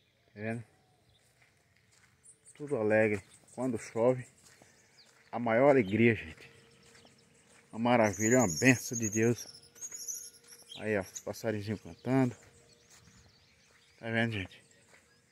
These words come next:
E aqui tá, gente, olha. Quem tá aqui brincando, olha. Catando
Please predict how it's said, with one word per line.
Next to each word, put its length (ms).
E 80
aqui 240
tá, 200
gente, 280
olha. 240
Quem 100
tá 140
aqui 180
brincando, 480
olha. 220
Catando 580